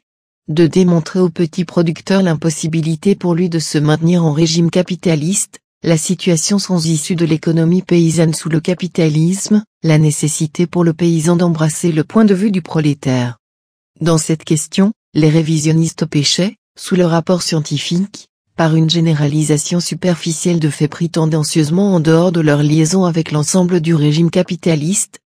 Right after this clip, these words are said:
et sous le rapport politique, ils péchaient parce qu'ils appelaient ou poussaient inévitablement, qu'il le voulût ou non, le paysan a embrassé le point de vue du propriétaire, c'est-à-dire le point de vue de la bourgeoisie, au lieu de lui faire adopter le point de vue du prolétariat révolutionnaire.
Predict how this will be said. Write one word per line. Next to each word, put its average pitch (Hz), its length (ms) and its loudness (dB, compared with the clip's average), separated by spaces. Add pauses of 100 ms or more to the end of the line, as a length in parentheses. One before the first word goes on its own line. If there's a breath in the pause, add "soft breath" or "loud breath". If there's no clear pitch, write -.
(480)
et 165 80 4
sous - 160 -6
le 160 100 2
rapport 180 480 0
politique, 165 760 -4 (200)
ils 160 160 -4
péchaient 165 320 -2
parce 151 260 -4
qu'ils 175 300 0
appelaient 185 300 0
ou 170 100 0
poussaient 160 380 -4
inévitablement, 160 960 0 (360)
qu'il 160 120 0
le 160 100 2
voulût 165 400 -2
ou 180 40 0
non, 175 240 2 (220)
le 165 140 2
paysan 185 420 2
a 175 60 0
embrassé 165 580 0
le 156 140 0
point 226 180 2
de 202 100 4
vue 196 160 0
du 185 120 0
propriétaire, 147 880 -2 (100)
c'est-à-dire 180 560 0
le 165 140 0
point 170 240 0
de 160 80 0
vue 165 260 0
de 180 100 2
la 165 160 2
bourgeoisie, 170 840 0 (240)
au 175 100 4
lieu 175 180 2
de 160 120 0
lui 156 160 2
faire 160 240 -2
adopter 156 400 -2
le 156 120 0
point 220 220 2
de 202 80 4
vue 196 160 0
du 185 140 0
prolétariat 180 720 2
révolutionnaire. 147 1000 -2